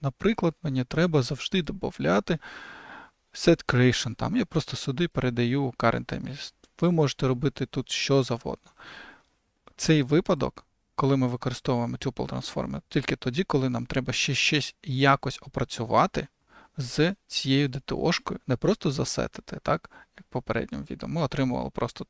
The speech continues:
Д Т О, тут ставимо, коротше, і отримуємо Д Т О. Ні, нам треба ще щось опрацювати. Добре, потім використовуємо, а, до речі, бачите, це все використовується в query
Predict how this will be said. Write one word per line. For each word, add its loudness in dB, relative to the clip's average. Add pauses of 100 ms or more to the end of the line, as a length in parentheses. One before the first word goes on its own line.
(160)
Д 6
Т 0
О, -2
тут -16
ставимо, 4
коротше, -8 (360)
і 0
отримуємо -2
Д -8
Т -10
О. -10 (480)
Ні, -4
нам 2
треба 8
ще 0
щось -4
опрацювати. -8 (760)
Добре, 2
потім 4
використовуємо, 0 (200)
а, -2
до -4
речі, -4
бачите, -2
це -14
все -2
використовується -2
в -2 (320)
query -2